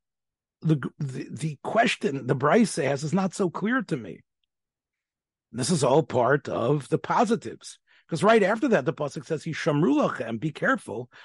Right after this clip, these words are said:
'cause if you do Avodah Zarah, then there won't be rains. So I guess the question really is, is that isn't it obvious that we know that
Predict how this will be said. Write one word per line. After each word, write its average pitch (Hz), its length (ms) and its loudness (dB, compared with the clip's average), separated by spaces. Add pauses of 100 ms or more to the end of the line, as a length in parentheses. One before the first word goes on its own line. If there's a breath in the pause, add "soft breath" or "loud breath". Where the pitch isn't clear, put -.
'cause 156 160 2
if 165 100 4
you 160 80 8
do 175 140 8
Avodah 175 380 8
Zarah, 104 480 -6 (420)
then 139 600 6 (680)
there 185 120 6
won't 233 240 6
be 254 120 6
rains. - 640 -4 (3750 soft breath)
So 190 160 0
I 170 80 6
guess 240 260 2
the 196 140 2
question 208 380 2
really 160 280 6
is, 135 260 2
is 117 120 -8
that - 200 -4
isn't 175 260 6
it - 120 2 (180)
obvious 143 540 2
that 214 140 -2
we 127 160 -4
know 120 480 -2 (400 soft breath)
that 131 160 -4